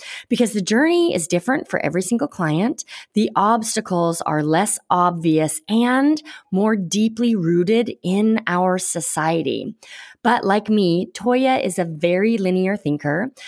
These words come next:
so we both really wanted to find a way to communicate the layered, nuanced,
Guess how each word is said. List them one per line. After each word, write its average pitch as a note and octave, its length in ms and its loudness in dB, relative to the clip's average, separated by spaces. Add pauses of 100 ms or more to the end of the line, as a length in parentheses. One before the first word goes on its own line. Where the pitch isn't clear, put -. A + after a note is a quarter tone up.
(160)
so C4 260 2
we C4 160 2
both C4+ 300 2
really F#4+ 420 2
wanted D#4+ 300 2
to - 80 -4
find A3 460 0
a A#3+ 60 2
way D#3+ 260 2
to F3 120 -8
communicate F#3+ 800 -2
the D3+ 100 -2
layered, A3 680 0 (320)
nuanced, G3+ 720 0